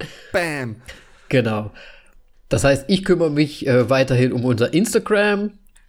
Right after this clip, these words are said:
Speaker 1: Du machst ein bisschen Twitter.
Speaker 2: Ja, ich meine, wir machen
Speaker 1: Natürlich
Speaker 2: schon
Speaker 1: guck-,
Speaker 2: beides, natürlich,
Speaker 1: natürlich gucken
Speaker 2: aber
Speaker 1: wir beide auf beides auch so ein bisschen drauf. Ich werde auch checken, was der Moritz so schreibt on the Twitter.
Speaker 2: Ja, und ma-, ich meine, ich mal schauen, was da f-, so für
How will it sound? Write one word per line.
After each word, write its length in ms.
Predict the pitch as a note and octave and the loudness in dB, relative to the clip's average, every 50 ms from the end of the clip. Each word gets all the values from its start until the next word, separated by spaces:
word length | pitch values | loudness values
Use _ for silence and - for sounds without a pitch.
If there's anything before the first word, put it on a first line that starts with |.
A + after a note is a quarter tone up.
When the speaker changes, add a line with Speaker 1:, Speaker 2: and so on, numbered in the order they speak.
| - - - - - - - - _ _ _ _ _ | -20 -20 -20 -20 -20 -20 -20 -20 _ _ _ _ _
Speaker 1:
Du 100 | - D3+ | 0 0
machst 240 | D3+ C#3+ C3+ B2 - | 2 2 2 2 2
ein 80 | C3+ A2+ | 0 2
bisschen 320 | C3 B2 - C#3 B2+ - | 2 0 0 0 -2 2
Twitter. 460 | - - G#3 A#3+ A#3+ A#3+ G#3+ G#3 G#3+ | 2 2 2 2 0 0 0 -2 -2
Speaker 2:
Ja, 20 | G#3 | -4
ich 160 | F#3+ - - | -4 -6 -8
meine, 180 | - F#2+ G2 - | -6 -6 -4 -4
wir 140 | G#2+ A2 | -2 -2
machen 180 | G#2+ A2 C3 B2+ | 0 2 2 2
Speaker 1:
Natürlich 300 | B2+ A#2 - F3 - - A2+ | 4 4 4 4 4 4 2
Speaker 2:
schon 40 | G#2 | 2
Speaker 1:
guck-, 80 | G2 | 2
Speaker 2:
beides, 340 | G2+ G#2 G2 A2 G2+ - - | 2 2 2 0 -2 -2 -2
natürlich, 200 | G#2+ G2 - - | -2 0 0 2
Speaker 1:
natürlich 260 | G2 G2+ B2+ B2 - - | 2 2 2 0 0 0
gucken 260 | - C3+ - C3+ A#2+ | -2 -2 0 0 0
Speaker 2:
aber 80 | G#2 | 2
Speaker 1:
wir 160 | G#2 G#2 F#2 - - - | 2 0 0 -2 -4 -4
beide 720 | - G2 F#2 G2 G#2 G#2 G#2+ A2 G#2 A2 G#2+ G#2 A2 B2 - | -2 0 2 2 2 2 2 2 2 2 0 0 -2 -4 -4
auf 240 | - A2 G2+ F2+ - | -2 -2 -2 -2 -2
beides 460 | - - - A#2+ C3 C#3 C3+ - - | 0 0 2 2 2 2 0 0 0
auch 120 | B2+ A#2+ | 0 0
so 100 | - C#3 | 0 0
ein 80 | B2+ A#2+ | -2 0
bisschen 280 | B2+ B2+ B2 C#3 A#2+ | -2 -2 -4 -4 -8
drauf. 680 | A#2 A#2+ - B2+ B2 B2+ C3+ C#3 C#3+ - - - - - - | -6 -4 -2 2 2 4 4 4 2 0 -4 -12 -18 -14 -8
Ich 180 | - - - | -8 -6 -2
werde 240 | - A#2+ A2+ A2+ A2+ | 0 2 2 2 2
auch 160 | G#2+ A#2+ - - - - - - | 2 0 -2 -2 -6 -8 -6 -2
checken, 280 | - D#3+ D#3+ - D3 | 0 0 0 0 2
was 120 | D3+ D3+ - | 2 2 2
der 80 | D#3 | 2
Moritz 380 | C#3+ C#3 D3 D#3+ D3 D#3+ - - | 2 2 2 4 2 2 0 0
so 80 | E3 D3 | -2 -4
schreibt 560 | - - D3 D3 D3+ D3+ D#3 D#3 - - - | -2 0 2 4 4 4 4 2 0 -2 -2
on 160 | C3+ C#3 C3 | -2 -2 -2
the 60 | B2+ | -2
Twitter. 580 | B2+ - - E3 E3+ D#3+ E3+ F#3 F3 F3+ - - _ _ _ _ _ _ _ _ _ - _ _ _ _ _ _ _ - | -2 0 2 2 4 4 4 2 2 0 -4 -18 _ _ _ _ _ _ _ _ _ -20 _ _ _ _ _ _ _ -4
Speaker 2:
Ja, 440 | C#3+ C#3 C3+ B2+ B2 C3 D#3 E3 C#3+ | -2 0 0 0 0 -2 -4 -8 -8
und 460 | - B2+ A#2+ A#2 A#2 A#2 A#2+ - - | -6 -4 -4 -4 -6 -8 -12 -14 -14
ma-, 200 | - A2 - F#2 - | -12 -12 -12 -12 -14
ich 120 | - - - | -14 -6 -4
meine, 220 | A#2 A2+ A2+ G#2 - - | -2 -2 -2 -4 -8 -14
ich 200 | - - - - | -18 -20 -14 -8
mal 160 | - A2+ G#2+ | -6 -6 -6
schauen, 540 | - - - - - - - - A2 C3+ C3 | -6 -10 -16 -20 -14 -8 -6 -4 -4 -2 -2
was 180 | C3+ C3+ C3 - | -4 -6 -6 -4
da 160 | C3+ C3 B2+ | -4 -4 -4
f-, 240 | A#2 - - - - - | -6 -8 -14 -20 -20 -20
so 180 | - - - A#2 | -12 -8 -6 -6
für 320 | - - - A2 G#2+ B2+ | -6 -6 -6 -6 -6 -8